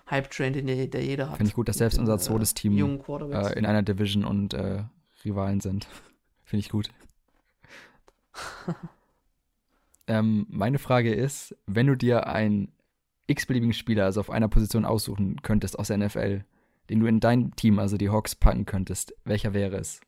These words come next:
Speaker 2: Und du kannst das realistisch halten, so der wäre vielleicht verfügbar in den nächsten Jahren, ist auch nicht so teuer zu traden. Du kannst aber jetzt auch sagen, wird keinen Sinn machen, aber Mahomes oder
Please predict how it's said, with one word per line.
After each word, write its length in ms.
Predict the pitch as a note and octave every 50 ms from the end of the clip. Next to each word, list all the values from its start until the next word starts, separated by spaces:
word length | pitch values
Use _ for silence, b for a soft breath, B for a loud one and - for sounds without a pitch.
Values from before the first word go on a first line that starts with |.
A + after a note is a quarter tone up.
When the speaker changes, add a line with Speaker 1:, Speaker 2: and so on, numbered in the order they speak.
| _ _ _ - _ _ _ _ _
Speaker 2:
Und 80 | - G2
du 80 | G2
kannst 240 | - A#2+ B2+ B2+ -
das 160 | B2 A2 -
realistisch 460 | - C3 A2+ A#2 - - D#3 C3+ - -
halten, 260 | C3+ C#3 - - B2+
so 160 | A#2 B2 A#2
der 160 | A2+ A2 G#2
wäre 240 | G#2+ A2+ B2 B2 A2+
vielleicht 320 | - A2 A2 A2 A2 -
verfügbar 440 | - G#2+ - - C3 C#3 C#3 - B2+
in 60 | A#2+
den 80 | A#2+ A#2
nächsten 260 | A#2 A#2+ A#2+ - -
Jahren, 220 | A2+ G#2 G#2+ A2 A2+
ist 80 | -
auch 60 | A2+
nicht 120 | A2+ G#2 -
so 140 | - A#2+ A#2
teuer 220 | - B2 A#2+ A#2
zu 120 | - -
traden. 440 | D3 - - A#2 A2+ A#2 A#2+ B2 b b b b b b b b _ _ -
Du 80 | - -
kannst 220 | - A2 A2 A2+
aber 80 | A2+ G#2+
jetzt 120 | G2+ -
auch 80 | G#2 G2+
sagen, 480 | - G#2 G2+ G2+ G#2 G#2 G2+ G2+ G2+ b b b b b b b b _ _
wird 160 | A2 G#2 -
keinen 140 | - G#2+ G2
Sinn 120 | G#2+ A2
machen, 240 | A2 G#2+ - G#2+ G2
aber 200 | G2 G2+ G2+ G2+
Mahomes 560 | G2+ G2 G2 G2+ G2+ G2+ G2+ G2 G2 - -
oder 520 | - G2 G2 G2 G2 G#2 G#2+ G#2+ G2+ G#2